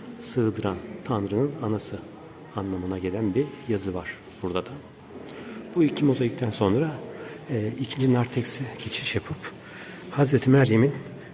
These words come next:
e, doğum sahnelerini betimleyen mozaiklerden sırasıyla gideceğim. İkinci narteksteki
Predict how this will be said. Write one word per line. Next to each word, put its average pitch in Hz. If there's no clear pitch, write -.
e, 107
doğum 131
sahnelerini 107
betimleyen 117
mozaiklerden 113
sırasıyla 131
gideceğim. 101
İkinci 147
narteksteki 127